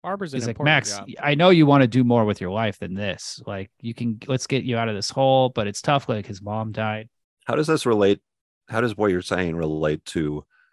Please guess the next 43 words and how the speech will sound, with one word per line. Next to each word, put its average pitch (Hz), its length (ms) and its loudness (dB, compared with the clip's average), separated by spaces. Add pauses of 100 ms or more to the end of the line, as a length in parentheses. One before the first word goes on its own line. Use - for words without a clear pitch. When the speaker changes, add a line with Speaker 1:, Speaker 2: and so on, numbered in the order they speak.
(640)
Speaker 3:
the 87 60 -4
whole 80 140 0
thing 80 260 -4
with 73 120 -8
the - 60 -8
teacher, - 500 -10
where, 78 220 -6
like, 73 200 -4
he 73 420 -10 (960)
was - 100 -20
trying 143 200 -6
to 143 60 -8
Speaker 1:
Mommy 151 120 -6
Speaker 3:
fuck - 100 -8
this 180 160 -6
Speaker 1:
issues, 170 100 -12
Speaker 3:
teacher? 160 380 -2
Speaker 1:
Oedipus? 170 600 -8 (320)
It's - 100 -20
pretty 170 180 -8
basic. 135 440 -6 (480)
Speaker 3:
Or 104 140 4
is 90 100 0
it - 60 -16
just, - 200 -6
like, 78 260 0 (760)
I 104 80 2
don't 110 100 -2
know. 78 120 -2
There's, 107 240 -2
those 135 240 0
are, 160 60 2
like, 117 160 2
almost 98 260 -4
two 92 120 -8
things 87 220 -4
that 76 60 -4
I'm 78 100 -8
having 80 200 -6
a - 40 -10
hard 82 160 -4
time 80 180 -8
connecting 76 600 -8